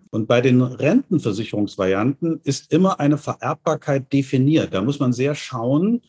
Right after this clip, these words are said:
dass da auch der richtige Klick gemacht wird oder das richtige Häkchen gesetzt wird für diejenigen, die was vererben wollen. Das wissen wir aus vielen persönlichen Beratungen.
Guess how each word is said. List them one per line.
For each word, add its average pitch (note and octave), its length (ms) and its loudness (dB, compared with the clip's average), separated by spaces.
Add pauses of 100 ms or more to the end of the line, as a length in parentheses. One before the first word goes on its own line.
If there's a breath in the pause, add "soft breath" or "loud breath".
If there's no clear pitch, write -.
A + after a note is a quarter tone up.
(140)
dass C3 180 -2
da C#3 140 -2
auch C#3+ 220 -4
der A#2 180 0
richtige F#3 320 -4
Klick F3+ 460 -2 (100)
gemacht A#2 400 -2
wird F3 200 4
oder C3+ 120 4
das A#2+ 140 -2
richtige C3+ 280 -4
Häkchen A#2 440 -2
gesetzt G2+ 440 -4
wird E3 200 2 (340)
für A2 100 0
diejenigen, F#3+ 600 2
die C#3+ 140 -2
was C3+ 100 -2
vererben B2 680 -2
wollen. C3 400 -2 (160)
Das G#2+ 300 -6
wissen C3 340 2
wir A2 100 6
aus G#2+ 140 0
vielen E3 260 4
persönlichen A2 880 2
Beratungen. C#3+ 800 4